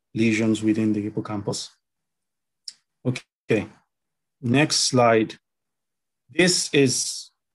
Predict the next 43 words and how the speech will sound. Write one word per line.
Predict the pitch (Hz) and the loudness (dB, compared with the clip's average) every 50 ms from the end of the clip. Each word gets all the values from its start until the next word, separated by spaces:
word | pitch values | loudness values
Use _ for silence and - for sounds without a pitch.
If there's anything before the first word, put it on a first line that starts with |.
| _ _ | _ _
I | - | -4
put | 127 - 214 208 208 - _ | -2 0 0 -2 -2 -4 _
this | - 160 151 - - | 2 2 2 2 0
slide | - 143 135 135 131 131 127 | 0 2 4 4 4 4 2
in. | 127 123 120 117 107 104 - _ - | 2 2 0 -2 -4 -6 -12 _ -20
In | - - - _ | -20 -20 -18 _
fact, | - 117 - 113 | -12 -8 -2 0
I | 110 113 | 2 4
don't | 123 127 120 | 4 4 4
really | 117 113 113 113 | 2 2 0 0
know | 110 113 | -2 -2
why | 113 107 107 104 | -2 -2 -4 -6
I | 101 | -6
put | - - 104 | -8 -10 -8
the | 107 | -6
slide | 107 - 113 110 107 | -4 0 0 2 2
in, | 107 110 | 2 2
but | 110 113 110 - - _ _ _ _ _ _ - - - _ _ _ _ _ _ _ _ _ _ _ _ _ _ _ | 2 2 0 -2 -6 _ _ _ _ _ _ -20 -20 -20 _ _ _ _ _ _ _ _ _ _ _ _ _ _ _
it's, | _ 139 139 135 135 - - - | _ 2 2 4 2 0 0 2
uh, | 147 135 131 131 131 127 127 123 123 - _ _ _ _ _ - | 4 4 6 6 6 4 4 2 0 -4 _ _ _ _ _ -2
I'm | 131 127 | 0 0
still | - 190 175 | 2 2 2
trying | 151 165 156 139 | 4 4 4 4
to | 135 | 4
get | 131 135 131 | 2 2 2
my | 131 120 117 | 2 2 2
head | 127 127 | 2 2
around | 123 120 120 120 123 123 | 2 2 2 0 0 -2
it, | 117 113 | -2 -2
but | 123 123 120 | 0 0 0
it's, | 117 - - - | -2 -4 -8 -10
it, | 156 139 131 - | -10 -8 -6 -4
it, | 151 139 131 - | -4 -6 -2 0
it, | 151 143 143 - | 0 0 0 0
it | 143 131 139 | -2 0 0
was | 139 135 127 131 | 0 2 2 0
a | 131 | -2
protocol | 131 - 175 170 180 165 - 143 131 123 | -2 -2 -4 -4 -4 -2 -2 0 0 0
that | 123 120 | 0 0
was | 120 117 113 113 | 0 -2 -4 -8
designed | - 117 - 131 135 143 143 139 | -14 -8 -4 -2 0 2 2 2
by | 123 120 113 113 | 2 0 -2 -4
Tretz | 107 - - 131 120 113 110 - - - - - | -6 -8 -4 -2 -2 -2 -4 -6 -12 -14 -14 -14